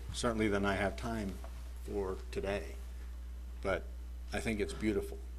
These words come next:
that he is our Father in all intents and purposes, with our Heavenly Father in heaven.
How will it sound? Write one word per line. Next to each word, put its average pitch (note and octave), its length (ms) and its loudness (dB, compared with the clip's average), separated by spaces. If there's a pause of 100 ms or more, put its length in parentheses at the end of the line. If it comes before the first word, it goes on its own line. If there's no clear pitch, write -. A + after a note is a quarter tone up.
(880)
that G2 200 2 (600)
he A2+ 320 6
is A#2 300 10
our F#2+ 140 8
Father A#2+ 420 6
in G2+ 120 4
all A2+ 220 4
intents A2 340 0
and G2+ 120 -4
purposes, - 580 -4 (1600)
with G#2+ 520 8 (560)
our F#2 100 0
Heavenly F#2+ 380 0
Father E2+ 260 -4 (600)
in F2 140 -4
heaven. D#2+ 320 -6